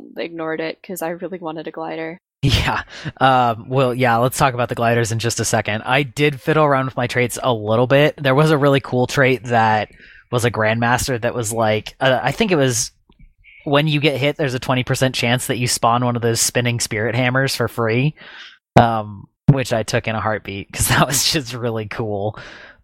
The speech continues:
Speaker 2: There were a lot of really strong synergistic traits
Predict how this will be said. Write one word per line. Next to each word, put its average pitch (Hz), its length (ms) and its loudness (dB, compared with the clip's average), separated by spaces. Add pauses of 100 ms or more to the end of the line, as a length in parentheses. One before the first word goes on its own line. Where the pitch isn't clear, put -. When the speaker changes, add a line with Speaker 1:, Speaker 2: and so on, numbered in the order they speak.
(260)
Speaker 2:
There 165 320 4
were 165 180 -2
a 135 100 -2
lot 127 520 2
of 117 220 -6
really 123 340 0
strong 117 640 0
synergistic 117 720 -2
traits 135 520 0